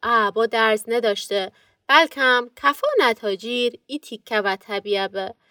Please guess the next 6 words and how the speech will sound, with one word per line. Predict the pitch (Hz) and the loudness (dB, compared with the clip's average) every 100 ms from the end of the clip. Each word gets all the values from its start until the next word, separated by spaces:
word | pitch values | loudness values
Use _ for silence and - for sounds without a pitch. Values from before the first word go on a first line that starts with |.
| _ _ | _ _
پس | - 254 247 247 | 2 6 6 4
هندیگره | 247 240 254 262 285 453 | 2 2 2 4 6 6
نباتشانه: | 381 262 311 311 - 262 247 240 240 233 _ _ _ _ | 6 4 0 0 -6 -4 -2 0 0 -2 _ _ _ _
«عبا | 320 381 508 605 | 4 6 8 8
هم | 370 294 | 6 6
افزارنام، | 339 - 226 214 208 208 196 202 | 0 0 2 4 4 2 -2 -2